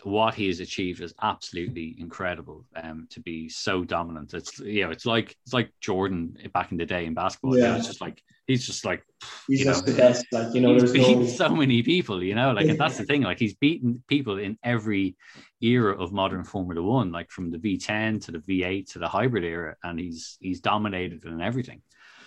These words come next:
Speaker 1: Um, so yeah, I think, I think the real thing, I, I, I couldn't call it this year.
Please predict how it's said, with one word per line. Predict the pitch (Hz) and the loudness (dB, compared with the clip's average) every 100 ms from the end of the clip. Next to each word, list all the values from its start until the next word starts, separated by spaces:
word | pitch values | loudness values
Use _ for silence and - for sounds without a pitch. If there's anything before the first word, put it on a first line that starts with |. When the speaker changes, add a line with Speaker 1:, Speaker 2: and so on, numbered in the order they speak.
| - _ - | -20 _ -6
Speaker 1:
Um, | 85 85 82 - | -4 -2 -4 -8
so | - 110 | -8 0
yeah, | 104 95 92 | 2 2 0
I | 104 | 0
think, | 151 139 - _ _ - - - | 0 0 -4 _ _ -20 -20 -8
I | 113 | -4
think | 151 147 | 0 0
the | 120 | 2
real | 120 147 160 | 4 6 6
thing, | 131 135 123 120 - _ _ - | 4 4 4 2 -2 _ _ -8
I, | 110 | -6
I, | - 110 120 113 131 | -4 -2 0 4 4
I | 131 127 | 4 0
couldn't | - 143 135 117 - | 0 2 4 2 -2
call | - 113 104 | -2 0 0
it | 87 | -2
this | 98 - 87 | -6 -8 -6
year. | 82 | -6